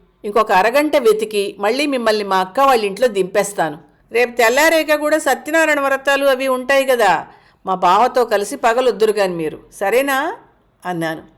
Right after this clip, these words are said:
"మరి మీ అక్క పుట్టింటి బండి ఎక్కేస్తుందేమో ఈ పాటికి," అంది ఆవిడ. "అదేమిటి, నాకు చెప్పలేదే?"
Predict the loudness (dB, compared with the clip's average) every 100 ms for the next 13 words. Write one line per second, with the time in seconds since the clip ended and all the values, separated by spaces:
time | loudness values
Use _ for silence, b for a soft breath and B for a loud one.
0 | _ -6 0 0 0 0 0 -2 -6 -4
1 | -8 -6 -4 -2 0 0 0 -4 -2 -2
2 | -2 -4 -2 -2 0 0 -2 -2 0 0
3 | 0 -2 -2 0 -2 -4 -10 -18 _ _
4 | -6 -4 -2 0 0 0 -8 -16 _ _
5 | _ _ _ -10 -2 0 0 -4 -6 -6
6 | -8 -12 -4 -4 -2 -6 -4 0 0 0
7 | -4 -6 -10